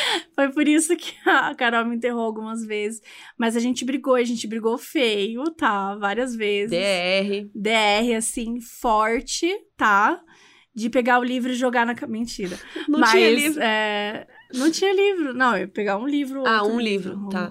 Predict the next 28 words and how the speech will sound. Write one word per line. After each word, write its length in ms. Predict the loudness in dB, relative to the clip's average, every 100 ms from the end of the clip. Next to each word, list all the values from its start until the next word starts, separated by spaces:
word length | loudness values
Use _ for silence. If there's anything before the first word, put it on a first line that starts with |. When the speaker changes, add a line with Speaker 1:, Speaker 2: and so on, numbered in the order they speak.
| -8
Speaker 1:
Um, 40 |
Speaker 2:
é. 100 | -8
Speaker 1:
um 80 | -6
livro, 260 | -6 -6 -8
assim. 400 | -8 -10 -10 -12 -4
Speaker 2:
É, 160 | 0
não, 100 | 2
a 100 | 2
Speaker 1:
Jogar. 0 |
Speaker 2:
gente 260 | 2 0 0
realmente 600 | 0 0 0 -2 -2 -4
teve 320 | -2 -2 -2
grandes 320 | 0 0 -2
momentos 580 | -4 0 2 2 0 -4
aí, 340 | -4 -2 -4 -4
que, 160 | -6
que 140 | -4 0
eu 80 | 0
acho 160 | 0
que 60 | -2
fortaleceu 640 | 0 2 4 2 4 2
a 80 | 2
nossa 220 | 0 -2
amizade 360 | 0 0 0 2
muito, 400 | 4 4 2 -2
você 140 | -4
não 140 | -4 -4
acha? 520 | -4 -6 -10 -14